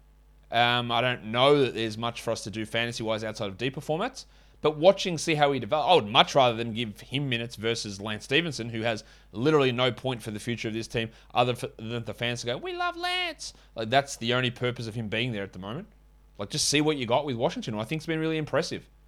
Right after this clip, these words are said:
over the last week especially. The Kings and the Knicks. Tyrese Halliburton. Really, really big game. The thing I wanna see Tyrese do is do that next to De'Aaron Fox. I don't know whether Fox will play. He's missed four straight games with this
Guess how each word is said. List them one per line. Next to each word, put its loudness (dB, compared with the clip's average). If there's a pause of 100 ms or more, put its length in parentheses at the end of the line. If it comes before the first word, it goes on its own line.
(260)
over 0
the 2
last 4
week -2
especially. -4 (1500)
The -10
Kings -2
and -4
the 0
Knicks. -2 (1900)
Tyrese 6
Halliburton. 6 (920)
Really, 6
really 6
big 0
game. 4 (160)
The -6
thing 4
I 8
wanna 6
see 0
Tyrese 6
do -2 (400)
is -4
do 0
that 8
next 0
to -4
De'Aaron 2
Fox. -6 (300)
I 2
don't 4
know 6
whether 4
Fox 2
will -4
play. 2
He's -6
missed -4
four 0
straight 2
games 0
with -6
this -6